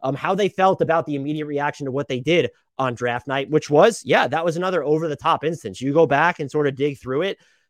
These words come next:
They kind of deserve credit for what they did. I don't, I don't think it was damaging. Again, and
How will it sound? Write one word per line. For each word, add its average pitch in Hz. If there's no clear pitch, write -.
They 151
kind 175
of 190
deserve 185
credit 208
for 180
what 196
they 202
did. 190
I 151
don't, 165
I 165
don't 175
think 175
it 180
was 151
damaging. 156
Again, 139
and 120